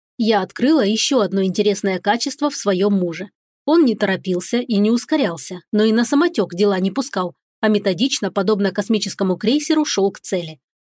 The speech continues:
На данный момент его целью было освободить меня от груза прошлого, чтобы я спокойно и свободно летела в будущее. В его будущее, связанное только с ним. Как оказалось, доктор Ривз отправился на родину уже на следующий день после нашего прилета на шлак,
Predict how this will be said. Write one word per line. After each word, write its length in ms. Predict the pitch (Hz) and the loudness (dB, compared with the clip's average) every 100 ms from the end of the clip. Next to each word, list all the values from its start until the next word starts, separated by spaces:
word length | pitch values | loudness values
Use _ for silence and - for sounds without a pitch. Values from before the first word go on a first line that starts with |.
| _ | _
На 120 | 226 214 | -2 0
данный 260 | 269 285 | 2 2
момент 400 | 277 285 349 349 | 4 4 2 2
его 140 | 247 233 | 0 0
целью 360 | - 302 285 | 0 0 2
было 220 | 226 233 | 2 2
освободить 500 | 226 240 214 214 208 | 0 0 0 0 -2
меня 320 | 202 185 226 269 | -2 0 2 0
от 80 | |
груза 320 | 180 208 226 233 | 0 -2 0 -2
прошлого, 540 | 269 262 - 180 156 - _ | 0 -2 -2 -6 -8 -14 _
чтобы 280 | - 226 208 | -4 0 2
я 80 | 202 | 0
спокойно 480 | - 208 233 196 | -2 -2 0 0
и 60 | 185 | -2
свободно 500 | - 190 208 311 294 | -2 -2 0 2 2
летела 360 | 226 - 208 190 | 0 2 2 2
в 60 | |
будущее. 480 | 156 202 147 - - - _ _ | -2 -4 -4 -8 -8 -14 _ _
В 60 | 208 | -2
его 340 | 220 320 311 | 2 2 2
будущее, 540 | 170 190 160 - 185 190 | 0 -4 -4 -8 -10 -12
связанное 580 | - 190 208 247 302 330 | -8 -2 0 2 2 2
только 340 | 320 190 180 226 | 0 -2 -2 -4
с 160 | - | -4
ним. 200 | 170 156 - _ _ _ _ _ _ | -12 -18 -20 _ _ _ _ _ _
Как 260 | - 226 - | -4 -4 -2
оказалось, 640 | 233 233 196 240 254 - - | -4 -2 0 0 0 -4 -10
доктор 380 | 196 240 247 233 | -2 -2 -2 -4
Ривз 340 | 226 233 311 - | 0 0 0 -2
отправился 560 | 214 - 262 254 - | -6 0 0 0 0
на 100 | 226 | 0
родину 340 | 220 285 247 208 | 2 2 2 2
уже 160 | 202 | 2
на 100 | 240 | 0
следующий 460 | 226 240 220 - 202 | 0 0 -2 -2 -2
день 240 | 180 294 | 0 0
после 240 | 294 226 202 | 0 -2 -2
нашего 380 | 202 240 226 202 | -2 0 0 0
прилета 400 | 202 196 190 196 | 0 0 0 -2
на 120 | 185 | -2
шлак, 300 | - 175 | -4 -6